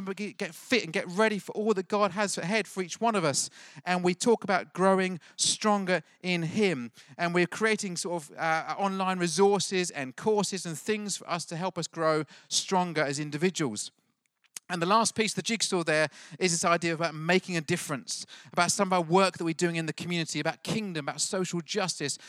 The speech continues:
about partnering with other agencies and working together. These four things wrapped together made up our mission of helping people find and follow Jesus.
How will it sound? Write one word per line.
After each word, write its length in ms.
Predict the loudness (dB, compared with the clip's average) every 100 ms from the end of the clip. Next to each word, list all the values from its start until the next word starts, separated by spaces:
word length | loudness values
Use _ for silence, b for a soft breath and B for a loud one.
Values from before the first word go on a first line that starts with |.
| B
about 260 | 0 0 0
partnering 460 | -2 -2 -2 -4
with 120 | -4 -2
other 260 | -2 0 0
agencies 540 | 0 -2 -4 -6 -6 -6
and 100 | -2
working 320 | -2 -2 -8
together. 320 | -2 0 0 B B B
These 200 | 4 4
four 320 | 4 4 4
things 440 | 4 -2 -4 -4 0
wrapped 260 | 0 -2
together 400 | -4 2 2 2
made 240 | 0 0 0
up 80 |
our 140 | -2 -4
mission 360 | 0 -2 -2
of 80 | -6
helping 300 | -2 -4 -4
people 160 | -8 -8
find 320 | -4 -2 -2
and 80 | -6
follow 260 | -6 -4
Jesus. 640 | -4 -6 -6 -6 -8 -10